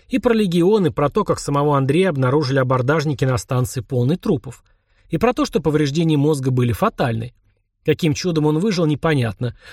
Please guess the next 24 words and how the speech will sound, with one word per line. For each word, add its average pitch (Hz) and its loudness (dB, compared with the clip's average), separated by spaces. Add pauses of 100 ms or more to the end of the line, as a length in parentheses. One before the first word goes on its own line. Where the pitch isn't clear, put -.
Вот 196 0
то, 269 0
что - -2
рассказывал 160 0
Ланг 185 0
о 139 0
травмах 147 0
Змеи 160 0
и 147 0
трехлетнем 143 -2
лечении 151 -2
с - -6
огоньком, 127 0
с - -12
азартом. 131 -4 (440)
Доктор 226 0
до 175 2
этого 160 2
явно 175 0
не 143 2
сталкивался 135 -2
с - -10
такими 127 -2
случаями. 127 -6